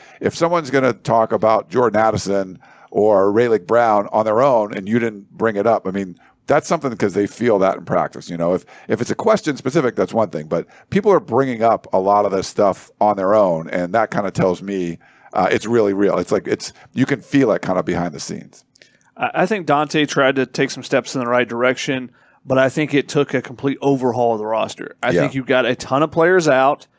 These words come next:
Speaker 2: um, and not necessarily saying that people were bad seeds or anything, but when you completely overhaul the roster, then you kinda start from fresh. And now, granted, you bring in a new coach staff, that's gonna be a little bit fre-, that's gonna be fresh as well,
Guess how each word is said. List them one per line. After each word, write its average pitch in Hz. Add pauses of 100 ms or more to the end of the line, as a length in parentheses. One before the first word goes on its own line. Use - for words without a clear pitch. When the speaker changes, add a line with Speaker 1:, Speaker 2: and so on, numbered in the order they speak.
(280)
Speaker 2:
um, 123
and 123
not 143
necessarily 151
saying 143
that 147
people 143
were 139
bad 131
seeds 156
or 135
anything, 127
but 123 (300)
when 143
you 147
completely 165
overhaul 156
the 135
roster, 139 (440)
then 139
you 143
kinda 160
start 151
from 123
fresh. - (280)
And 143
now, 151
granted, 160
you 139
bring 147
in 147
a 139
new 143
coach 175
staff, 165
that's 147
gonna 165
be 156
a 160
little 156
bit 143
fre-, 147
that's 139
gonna 156
be 151
fresh 151
as 127
well, 147